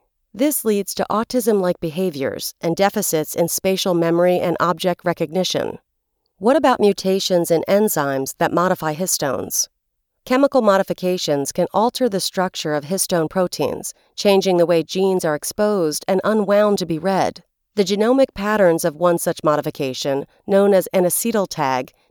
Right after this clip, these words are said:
differ between the brains of some autistic people and those of controls. Indeed, mutations in enzymes that add and remove chemical tags from histones have been linked to autism and other neurodevelopmental conditions. For example,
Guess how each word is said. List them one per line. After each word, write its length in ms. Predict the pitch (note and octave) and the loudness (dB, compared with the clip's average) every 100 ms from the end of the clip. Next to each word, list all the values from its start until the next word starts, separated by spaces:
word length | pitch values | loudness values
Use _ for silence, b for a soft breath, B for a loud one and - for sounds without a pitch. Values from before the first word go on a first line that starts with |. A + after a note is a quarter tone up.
| _ | _
differ 300 | C#4+ - G#3 | 0 2 -2
between 340 | F3+ - F#3 | -2 -2 0
the 80 | E3+ | 0
brains 400 | - G3+ G#3 F#3+ | 0 0 0 0
of 100 | F3 | -2
some 180 | - G3+ | -2 0
autistic 460 | F#3 - F3+ F3 - | 0 -2 -6 -6 -6
people 400 | B3 - D#3+ - | -6 -2 -2 0
and 160 | F3+ F3+ | 2 2
those 240 | F#3 F#3 | 2 0
of 100 | F3+ | -4
controls. 720 | - F3+ A#3 G3+ D#2 - - - _ _ _ | -2 -4 0 0 -2 -6 -8 -8 _ _ _
Indeed, 600 | G3 F3+ B3 C4 F3 E3+ - | 2 2 4 2 2 -2 0
mutations 720 | G3+ - A#3+ C#4 - C4 A#3+ | 2 2 2 2 4 4 4
in 140 | G3 | 2
enzymes 600 | F3 G#3 G#3+ D#3+ D3 D3+ | 4 4 2 0 0 0
that 120 | E3+ - | -2 -2
add 280 | F#3 F#3+ G#3 | -2 -2 0
and 140 | F3+ | 2
remove 340 | E3 E3+ F3+ - | 2 2 0 -2
chemical 380 | F#3 F3 E3 D#3 | 0 0 0 -6
tags 400 | F3+ F3+ F3 - | -4 -4 -4 -4
from 160 | D#3+ | -4
histones 640 | F#3 A3 - C#3+ C3+ D#3 - | -2 -4 -2 -2 -2 -6 -6
have 160 | F#3+ | -4
been 140 | G3+ G3+ | -2 2
linked 240 | B3 B3 | 0 0
to 80 | - | 0
autism 640 | F#3 G#3 E3 C#3+ D3+ D3 | 0 0 -2 0 -2 0
and 120 | F3+ - | -2 -2
other 200 | G#3+ G3+ | -2 0
neurodevelopmental 880 | F3 E3+ E3 D#3+ D#3 D#3 D#3+ D#3+ D3 | 0 0 -2 -2 -2 0 -2 -4 -6
conditions. 720 | D3+ F3+ - A2+ - - - _ _ _ | -2 -2 -2 -6 -6 -12 -14 _ _ _
For 120 | F#3+ | -2
example, 580 | D#3 E3+ G#3 G3+ C#3+ | 0 2 2 2 -2